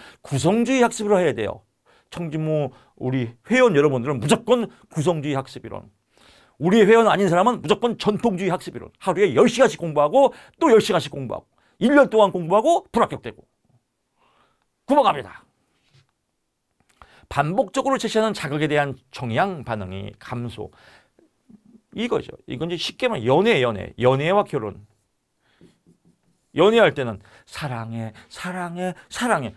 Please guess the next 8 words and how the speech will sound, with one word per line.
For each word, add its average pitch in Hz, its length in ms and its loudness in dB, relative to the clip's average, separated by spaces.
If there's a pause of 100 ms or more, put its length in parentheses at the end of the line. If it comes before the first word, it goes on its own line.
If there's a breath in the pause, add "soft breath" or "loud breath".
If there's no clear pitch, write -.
반복적으로 143 600 -4
해드려도요. 139 480 -2 (160)
아, - 540 -14 (140)
기분이 143 460 -10
좋아져요. 123 400 -10 (640 soft breath)
아, - 180 -20
기분이 147 400 -6
아주 165 280 0